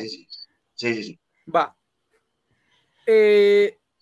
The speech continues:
Speaker 2: ay, yo creo que también le voy a Ucrania, por Shevchenko. Está Gales, pues, pero,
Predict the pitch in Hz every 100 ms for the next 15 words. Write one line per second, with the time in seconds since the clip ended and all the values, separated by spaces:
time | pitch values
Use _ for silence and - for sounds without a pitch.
0 | _ _ _ _ - 202 208 220 226 202
1 | 185 196 208 208 196 208 196 147 _ -
2 | 185 - 180 233 214 151 _ _ _ _
3 | _ _ - 185 240 247 277 214 202 247
4 | 240 190 175 165 165 165 165